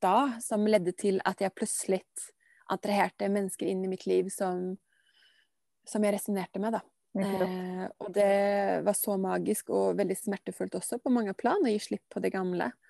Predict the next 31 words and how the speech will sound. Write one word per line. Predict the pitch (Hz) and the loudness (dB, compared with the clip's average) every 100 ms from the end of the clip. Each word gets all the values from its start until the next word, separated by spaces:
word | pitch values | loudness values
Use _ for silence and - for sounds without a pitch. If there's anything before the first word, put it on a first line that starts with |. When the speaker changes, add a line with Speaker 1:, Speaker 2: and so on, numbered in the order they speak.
| - - - | -20 -10 2
Speaker 2:
Ja. | 190 - | 2 2
Speaker 1:
Eh, | 208 202 202 202 - - - | -2 -2 -4 -6 -12 -10 0
og | 214 208 208 202 | 4 6 6 4
det | |
er | 202 | 0
ikke | - 220 | 2 2
alle | 208 196 | 4 2
som, | - 202 196 202 202 202 _ _ _ _ - | 2 2 2 0 -2 -6 _ _ _ _ -4
kan | 226 220 | 0 2
det | |
hende | 226 202 | 4 2
at | 202 | 0
du | |
har | 202 | -2
noen | 196 208 | 0 -2
lyttere | - 196 190 | -2 -4 -4
som | 196 196 | -2 -2
er | 190 | -2
sånn, | 190 185 180 190 - _ _ _ _ _ 190 - - - | -2 -2 -2 -4 -8 _ _ _ _ _ -8 -8 -6 0
den | 208 | 2
her | 208 202 | 2 0
podcasten | - - - 202 - - - | -2 -8 -4 -2 -2 -4 -4
er | 175 180 | -2 -4
på | 196 | -4
en | 190 | -4
måte | 185 185 | -4 -4
triben. | 180 110 202 208 _ _ _ _ _ - | -4 -2 -4 -8 _ _ _ _ _ -2
Fordi | 196 196 190 - | 4 6 6 4
i | 190 | 4
livet | 190 185 180 185 | 4 2 0 -2
sitt | 208 | -6